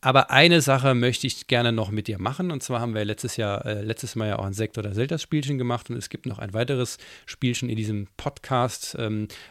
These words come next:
benannt nach dem, äh, ja, Gründer des Podcasts. Und das nennt sich Murphy's Law. Und bei Murphy's Law fragen wir immer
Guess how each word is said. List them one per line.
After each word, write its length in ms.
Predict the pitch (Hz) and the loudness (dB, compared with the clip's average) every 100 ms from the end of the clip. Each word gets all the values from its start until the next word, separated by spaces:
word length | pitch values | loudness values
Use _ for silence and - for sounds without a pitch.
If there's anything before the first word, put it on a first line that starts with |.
| - | -6
benannt 460 | 110 104 110 117 - | -2 0 0 -2 -4
nach 320 | 101 104 - | 0 0 -2
dem, 380 | - 107 104 101 - - - - - | -2 0 0 -4 -8 -20 -20 -16 -8
äh, 240 | 104 101 90 | -6 -4 -6
ja, 120 | - - - | -6 -8 -4
Gründer 300 | 127 139 160 | -2 0 0
des 140 | 143 | -2
Podcasts. 520 | - 135 - 127 117 | -2 -4 -2 -2 -2
Und 80 | 104 | -4
das 140 | 98 | -6
nennt 160 | 110 104 | -6 -6
sich 180 | - - | -8 -6
Murphy's 500 | 98 107 - 104 - | -4 -4 -4 -6 -4
Law. 360 | 104 110 82 92 - - - - | -2 0 -2 -6 -16 -18 -16 -6
Und 140 | 110 | -2
bei 100 | 110 | 0
Murphy's 420 | 107 113 113 110 | 2 0 0 -2
Law 220 | 110 120 | 2 2
fragen 480 | 185 - 113 139 135 | 2 2 2 2 0
wir 120 | 117 | 0
immer 380 | 120 120 117 117 | 0 2 0 0